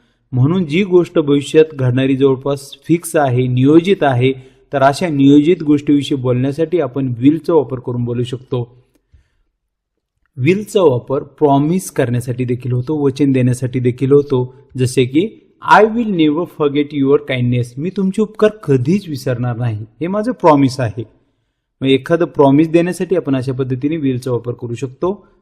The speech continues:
आणखी एक्झाम्पल, "I will always stand by you." "मी नेहमी तुमच्या पाठीशी उभे राहील."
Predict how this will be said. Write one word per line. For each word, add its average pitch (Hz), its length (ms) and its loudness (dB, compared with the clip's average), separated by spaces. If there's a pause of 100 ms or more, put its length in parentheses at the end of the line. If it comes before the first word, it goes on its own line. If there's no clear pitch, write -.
आणखी 123 240 -4
एक्झाम्पल, 131 460 -4 (680)
"I 170 60 4
will 226 200 4
always 185 320 4 (140)
stand 131 220 0
by 123 120 -2 (100)
you." 120 100 -2 (120)
"मी 151 200 -8
नेहमी 170 440 0
तुमच्या 175 320 -2
पाठीशी 135 440 -4
उभे 123 240 -2
राहील." 113 320 -2